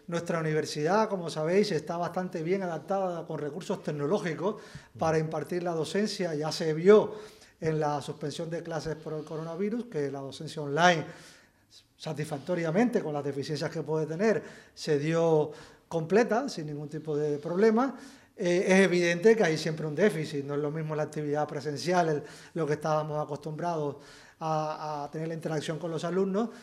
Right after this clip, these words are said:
que utilizar estos recursos tecnológicos. Ya bien nos habíamos entrenado onda-, online y ahora en este nuevo curso académico tenemos un sistema mixto, que este sistema dual, que ni es online ni es presencial.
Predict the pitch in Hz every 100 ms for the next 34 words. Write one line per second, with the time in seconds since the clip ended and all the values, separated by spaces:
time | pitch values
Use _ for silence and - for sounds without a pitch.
0 | - - 175 156 147 139 170 160 170 160
1 | 147 156 160 151 156 151 151 160 165 165
2 | 208 214 - - - _ 151 190 180 208
3 | 214 170 156 165 175 160 165 160 165 180
4 | 180 180 202 - 175 185 202 220 262 -
5 | 180 170 180 196 240 - - - - 160
6 | 160 165 165 160 156 160 160 160 165 170
7 | 160 170 185 190 196 170 160 160 160 156
8 | 160 165 196 214 - 143 - - - _
9 | 147 139 147 147 156 151 151 165 185 190
10 | 220 - - - - 175 160 151 143 151
11 | 165 165 170 170 202 208 208 175 220 180
12 | 156 160 160 151 156 147 151 143 240 165